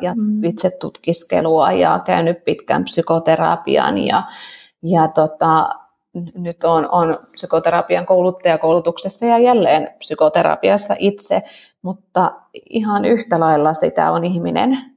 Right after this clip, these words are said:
Speaker 1: ja, ja tota, ne vanhat mallit aktivoituvat just useimmiten. Tää on musta hirmu hyvä esimerkki se, että kun mä teen virheen, niin ihan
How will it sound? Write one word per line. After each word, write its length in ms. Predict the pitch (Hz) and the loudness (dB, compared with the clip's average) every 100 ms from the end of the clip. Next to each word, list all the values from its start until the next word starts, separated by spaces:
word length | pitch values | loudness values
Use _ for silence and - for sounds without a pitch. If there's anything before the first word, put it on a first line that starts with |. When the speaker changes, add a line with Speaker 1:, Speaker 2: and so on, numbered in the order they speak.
| _ _ | _ _
Speaker 1:
ja, 320 | 175 175 160 - | -4 0 0 0
ja 200 | 185 151 | -4 -4
tota, 540 | 156 151 208 160 143 - - - _ _ - | -2 -2 0 2 2 0 -12 -20 _ _ -6
ne 500 | 180 165 165 - - _ 170 180 | 0 2 0 -8 -20 _ -8 0
vanhat 600 | 180 175 180 170 - - 202 196 196 | 2 2 0 -2 -6 -14 -12 -10 -6
mallit 560 | 196 185 180 170 180 - | 0 4 4 4 2 0
aktivoituvat 1040 | 185 190 - 175 143 156 175 185 170 - - - | -4 -4 0 2 4 2 2 0 0 -2 -10 -2
just 280 | 233 226 233 | 0 0 -2
useimmiten. 680 | 202 302 254 208 208 196 | 0 2 2 0 0 -2
Tää 140 | 185 180 | 0 0
on 60 | |
musta 180 | 180 190 196 | -2 -4 -4
hirmu 220 | 165 170 | -4 0
hyvä 300 | 180 170 143 | 0 2 2
esimerkki 560 | - 170 170 - 180 | 0 -4 -6 -4 -4
se, 120 | 190 185 | -2 -2
että 120 | - | -2
kun 180 | 175 170 | -6 -4
mä 100 | 175 | -2
teen 360 | 180 175 180 | 0 0 0
virheen, 600 | 180 175 170 185 - 233 - 233 - _ - | 2 2 0 -2 -2 -2 -4 -20 -20 _ -6
niin 240 | 185 185 - | -4 -2 0
ihan 440 | 226 214 - | 2 2 0